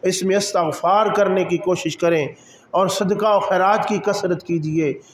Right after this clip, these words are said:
सदका फ़ितर अदा कीजिए। मेरे आका साहिब बिरुल हक सल्लल्लाहु अलैहि वसल्लम ने फरमाया, सदका फ़ितराना ईद से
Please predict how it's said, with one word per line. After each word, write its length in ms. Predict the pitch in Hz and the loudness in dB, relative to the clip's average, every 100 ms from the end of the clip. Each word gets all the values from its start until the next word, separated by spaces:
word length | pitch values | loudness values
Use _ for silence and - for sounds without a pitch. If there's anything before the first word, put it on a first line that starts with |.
| _ - | _ -8
सदका 460 | 202 185 196 196 | -4 -2 0 0
फ़ितर 340 | 180 240 240 262 | 0 0 0 2
अदा 260 | 226 196 196 | 2 2 2
कीजिए। 520 | 196 185 165 180 175 131 - - - | 0 -2 0 0 0 -2 -8 -18 -6
मेरे 160 | 170 190 | 0 2
आका 260 | 190 190 196 | 2 2 0
साहिब 240 | 208 208 | 2 2
बिरुल 240 | 196 196 190 | 2 2 2
हक 160 | 196 | 2
सल्लल्लाहु 140 | - 202 | 0 0
अलैहि 160 | 202 | 0
वसल्लम 160 | 202 202 | 0 0
ने 100 | 202 | 0
फरमाया, 460 | 196 196 202 220 226 196 - - - | 0 0 2 4 2 0 -6 -10 -12
सदका 480 | - 202 202 220 220 214 | -4 -2 0 0 2 2
फ़ितराना 520 | 202 202 208 214 247 233 - - - - - | 0 0 0 2 2 2 0 -6 -10 -8 -2
ईद 220 | 285 269 | 0 0
से 180 | - 233 | 0 0